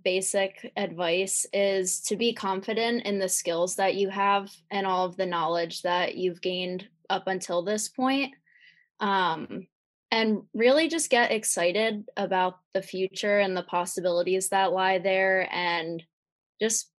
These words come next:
be confident in yourself and know that you're going to learn so much and you're gonna end up wherever you're meant to be. But be confident because you h-,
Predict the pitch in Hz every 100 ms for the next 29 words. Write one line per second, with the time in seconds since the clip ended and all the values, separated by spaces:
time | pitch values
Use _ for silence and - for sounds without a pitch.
0 | - 262 247 208 208 202 185 180 175 175
1 | 175 - 165 165 - - 175 175 170 165
2 | 165 156 - 208 208 226 226 196 202 208
3 | 202 190 190 185 185 - 202 202 185 208
4 | - - - 196 196 190 185 180 185 185
5 | 180 - - _ _ _ 208 202 190 196
6 | - 190 185 170 180 180 175 175 - -
7 | 170 175 185 208 202 _ - 208 208 269
8 | 269 247 240 220 220 214 208 - _ _
9 | _ _ _ 180 202 208 196 190 190 185
10 | 190 185 190